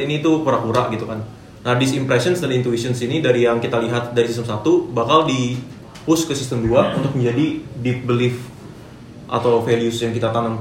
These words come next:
Kalau ini tuh emang kura-kura gitu, nggak ada meaning dibalik apapun itu. Nah, tapi kadang-kadang hal yang begini itu suka bikin orang, eh,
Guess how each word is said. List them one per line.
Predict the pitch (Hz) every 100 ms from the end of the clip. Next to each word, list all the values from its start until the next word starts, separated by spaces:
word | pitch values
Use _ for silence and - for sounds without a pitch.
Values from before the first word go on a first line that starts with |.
| -
Kalau | - 117 120
ini | 156
tuh | 185
emang | 127 120
kura-kura | 120 110 143 139 113
gitu, | 113 - - - - -
nggak | 117 117
ada |
meaning | 120 120 127 120
dibalik | 113 117 110
apapun | 117 110
itu. | 113 113 110 - - - - - - - - - -
Nah, | 117 117
tapi | 113 175 208 - - - -
kadang-kadang | 131 127 127 123 -
hal | 143 135
yang | 135 139
begini | 160 135 131 143 -
itu | - 180
suka | 175 147
bikin | 127 127 120
orang, | 113 139 185 185 - - - - - - - -
eh, | 120 117 117 113 113